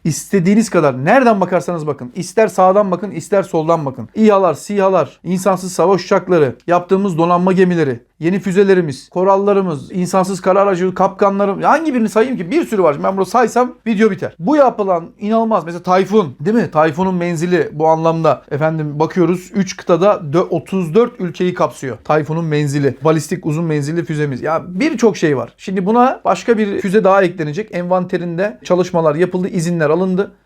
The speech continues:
Yakında müjdesi de verilecek deniyor. Bir Türk hükümdarının ismi verilmiş.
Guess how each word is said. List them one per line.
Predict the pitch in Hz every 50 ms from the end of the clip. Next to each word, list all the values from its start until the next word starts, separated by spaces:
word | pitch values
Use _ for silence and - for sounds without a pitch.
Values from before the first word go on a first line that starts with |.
| _ _ _
Yakında | 175 180 180 175 170 185
müjdesi | 185 180 180 156 156 147 - 151
de | 190 196
verilecek | 175 170 175 170 160 180 175 180
deniyor. | 156 139 135 151 185 - - _ -
Bir | 190 185 185
Türk | 190 - 220 196 - -
hükümdarının | 165 - 185 170 165 165 165 160 170 208 190 185
ismi | - 165 - - 202 190
verilmiş. | 180 156 139 143 180 185 - _ _